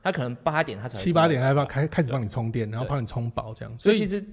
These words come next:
Speaker 1: 那个都是很健康的，
Speaker 2: 嗯。
Speaker 1: 就是
Speaker 2: 就，就基-，
Speaker 1: 嗯。
Speaker 2: 基本上是不会，没有在睡觉的时候是一定都插着电睡觉的啦。
Speaker 1: 对。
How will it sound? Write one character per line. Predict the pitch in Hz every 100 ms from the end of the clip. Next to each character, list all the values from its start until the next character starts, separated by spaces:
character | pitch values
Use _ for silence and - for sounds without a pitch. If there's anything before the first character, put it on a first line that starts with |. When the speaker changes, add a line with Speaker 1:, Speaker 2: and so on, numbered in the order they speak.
| -
Speaker 1:
那 | -
个 | 196
都 | 180
是 | 180
很 | 143 104
健 | 139 104
康 | 113 104
的， |
Speaker 2:
嗯。 | 110
Speaker 1:
就 |
是 | 113
Speaker 2:
就， | - 165
就 | 131 175
基-， | 165 190
Speaker 1:
嗯。 | 180
Speaker 2:
基 | 202
本 | 190 123
上 | 151 139
是 | - 151 123 - - -
不 | 127
会， | 156 120 113 - - _
没 | - 160
有 | 127
在 | 143 131 - -
睡 | - 175
觉 | 139 139
的 |
时 | 117 127
候 |
是 | 120 -
一 | 113
定 | 139
都 | 117
插 | 117 - 104
着 |
电 | 98 107 101
睡 | - 104
觉 | -
的 | -
啦。 |
Speaker 1:
对。 | 104